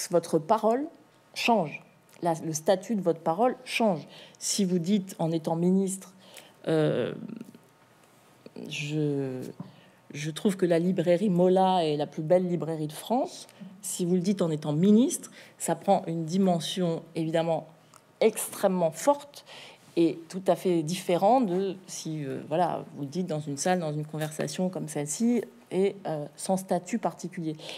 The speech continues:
Donc votre parole change, votre parole devient, euh, performative en quelque sorte. Vous avez le pouvoir, par la parole, de faire advenir ceci ou cela. Et du coup, il suffit que vous disiez, « Ah, j'aime bien un tel » ou « Je n'aime pas un tel », et tout à coup, les gens qui sont en face de vous, qui en,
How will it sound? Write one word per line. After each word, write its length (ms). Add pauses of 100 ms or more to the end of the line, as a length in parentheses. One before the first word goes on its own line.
(100)
Donc 160
votre 200 (140)
parole 380
change, 380
votre 180
parole 340
devient, 400
euh, 220 (500)
performative 720
en 80
quelque 260
sorte. 280
Vous 100
avez 140
le 60
pouvoir, 800 (540)
par 200
la 80
parole, 400 (680)
de 340
faire 300
advenir 580
ceci 540
ou 100
cela. 340 (480)
Et 100
du 180
coup, 320
il 60
suffit 220
que 40
vous 60
disiez, « 180
Ah, 100
j'aime 240
bien 240
un 80
tel » 280
ou « 80
Je 80
n'aime 160
pas 180
un 120
tel », 300
et 60
tout 180
à 100
coup, 280 (380)
les 100
gens 260
qui 80
sont 120
en 100
face 180
de 60
vous, 100
qui 140
en, 100